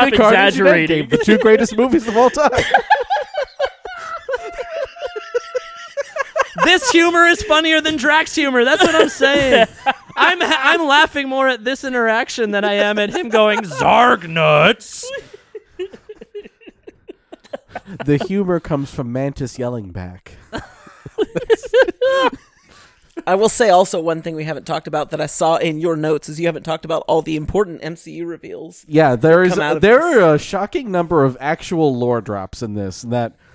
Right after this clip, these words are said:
Speaker 2: Mantis is Quill's
Speaker 4: <laughs>
Speaker 2: sister.
Speaker 3: Yo, hot new lore just dropped.
Speaker 2: The, the collect-, the Collector is alive, and he sold them nowhere.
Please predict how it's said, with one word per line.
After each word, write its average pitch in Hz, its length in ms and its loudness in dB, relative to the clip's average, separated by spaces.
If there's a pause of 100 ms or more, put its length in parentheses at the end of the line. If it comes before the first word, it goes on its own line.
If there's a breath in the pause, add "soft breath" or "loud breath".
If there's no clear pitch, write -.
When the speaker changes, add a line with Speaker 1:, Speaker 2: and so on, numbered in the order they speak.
(160)
Speaker 2:
Mantis 143 480 -4
is 135 100 -6
Quill's 139 360 -4
Speaker 4:
<laughs> - 0 -
Speaker 2:
sister. 117 400 -6
Speaker 3:
Yo, 123 160 -4
hot 131 200 -6
new 127 140 -10
lore 127 200 -4
just 117 220 -14
dropped. 107 300 -12
Speaker 2:
The, 139 160 2
the 139 240 -2
collect-, 143 500 -4
the 131 200 -4
Collector 170 460 -4
is 131 200 -4
alive, 117 800 -8 (340)
and 120 180 -6
he 113 140 -10
sold 165 880 -4
them 135 300 -4
nowhere. 98 640 -4